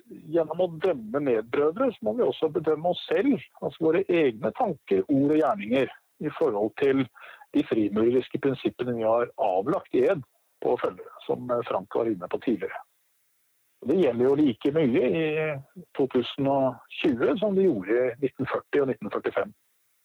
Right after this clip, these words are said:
Da oppstår naturligvis spørsmålet, hvilke valg ville jeg tatt for åtti og syttifem år siden? Vel, den der svarer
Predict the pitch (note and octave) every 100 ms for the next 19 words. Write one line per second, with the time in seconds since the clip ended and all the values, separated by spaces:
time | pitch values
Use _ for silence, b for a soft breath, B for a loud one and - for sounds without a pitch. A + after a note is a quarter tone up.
0 | _ _ _ _ _ _ _ _ _ G3
1 | E3+ - - A#3 B3 E3+ G#3 G3 F3+ F#3+
2 | G3 - - - F3 A#3 C4+ - _ _
3 | _ _ _ _ _ _ C#3+ D#3 - G3+
4 | B2+ C#3+ D#3 F3+ F#3 A2+ G2+ - C#4 -
5 | - - _ F#2+ A#2+ C#3+ - E3 D#3+ -
6 | D#3+ E3 C#3+ A#2+ A2+ - C3 D#3 C3+ _
7 | _ _ _ _ _ - G3+ B3 _ _
8 | _ _ _ _ C#3+ D3 G#2+ G2 A2+ -
9 | _ - G#2+ E2 F#2+